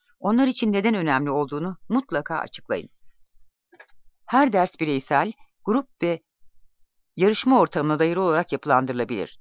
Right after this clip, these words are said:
Sınıfta her üç yapıyı da kullanma olanağı vardır. Bununla birlikte araştırmalar en az kullanılan ama en etkili olan yöntemin grup çalışması şeklinde yapılandırma ve öğrenme olduğunu göstermektedir.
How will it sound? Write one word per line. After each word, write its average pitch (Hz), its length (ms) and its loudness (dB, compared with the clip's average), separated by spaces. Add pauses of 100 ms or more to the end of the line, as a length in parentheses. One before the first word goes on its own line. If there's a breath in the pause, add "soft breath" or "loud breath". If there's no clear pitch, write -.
(420)
Sınıfta 240 380 0
her 254 120 -2
üç 262 180 -6
yapıyı 160 240 -4
da 165 60 -2
kullanma 160 440 0
olanağı 143 380 2
vardır. 110 400 -2 (580)
Bununla 240 340 4
birlikte 180 580 -8
araştırmalar 202 600 2
en 247 120 2
az 214 180 0
kullanılan 151 560 -2 (220 loud breath)
ama 180 180 2
en 220 120 0
etkili 180 400 0
olan 131 340 0
yöntemin 143 520 -2 (600)
grup 226 220 -4
çalışması 151 460 -6
şeklinde 151 360 -4
yapılandırma 147 720 0 (480 soft breath)
ve 185 80 2
öğrenme 208 360 4
olduğunu 139 300 -2
göstermektedir. 120 800 -6